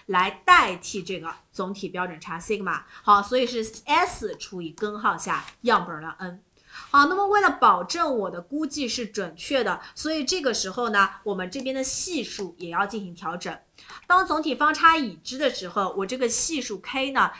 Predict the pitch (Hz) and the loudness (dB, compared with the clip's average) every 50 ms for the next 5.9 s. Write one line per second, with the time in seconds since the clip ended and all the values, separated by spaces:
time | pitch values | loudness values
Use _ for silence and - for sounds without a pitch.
0 | - - 247 233 233 240 240 240 240 240 - - - 185 190 - 202 180 175 175 | -12 -10 -8 -4 2 4 4 4 2 0 -4 -12 -14 -14 -12 -10 -10 -10 -10 -12
1 | - - 285 302 294 302 302 294 - 220 160 156 - 196 190 180 180 185 165 165 | -10 -4 2 4 4 4 2 0 -4 -6 -8 -10 -10 -10 -10 -8 -8 -8 -8 -6
2 | 190 190 196 196 202 208 175 151 - - - - 208 180 175 175 190 214 233 240 | -6 -8 -8 -8 -8 -10 -10 -10 -12 -16 -16 -12 -10 -10 -8 -8 -6 -6 -6 -4
3 | 220 233 202 202 202 208 202 180 - - _ _ - - - - 320 339 339 311 | -4 -4 -4 -4 -4 -6 -6 -8 -8 -10 _ _ -18 -18 -8 -6 -2 0 2 4
4 | 320 349 330 - 247 226 254 269 254 208 240 247 254 247 294 277 277 294 339 381 | 6 4 4 4 0 -2 -2 -4 -4 -2 0 -2 0 2 2 2 2 2 2 0
5 | 381 277 185 175 - 175 165 170 160 151 - 160 156 190 185 160 - | 0 0 -2 -4 -6 -10 -8 -8 -8 -8 -8 -8 -6 -4 -4 -4 -6